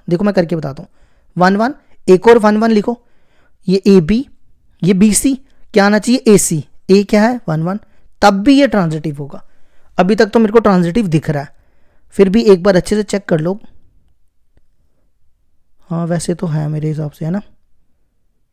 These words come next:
हाँ, हर एक के साथ बनेगा, थ्री, फ़ोर, ये भी लेंगे, हाँ ठीक है। तो R is transitive।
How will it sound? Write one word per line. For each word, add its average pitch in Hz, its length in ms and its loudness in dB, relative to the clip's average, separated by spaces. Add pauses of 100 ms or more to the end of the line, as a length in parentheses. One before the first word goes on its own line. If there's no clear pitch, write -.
(1000)
हाँ, 160 160 -6
हर 175 140 -2
एक 175 120 -4
के 175 100 -4
साथ 165 160 -6
बनेगा, 151 420 -10 (680)
थ्री, 170 220 -8
फ़ोर, 156 380 -12 (840)
ये 160 120 -4
भी 165 140 -6
लेंगे, 160 360 -8 (380)
हाँ 165 160 -8
ठीक 151 240 -10
है। - 60 -14 (320)
तो - 180 -4
R 175 200 4
is 254 260 -6 (140)
transitive। 147 560 -8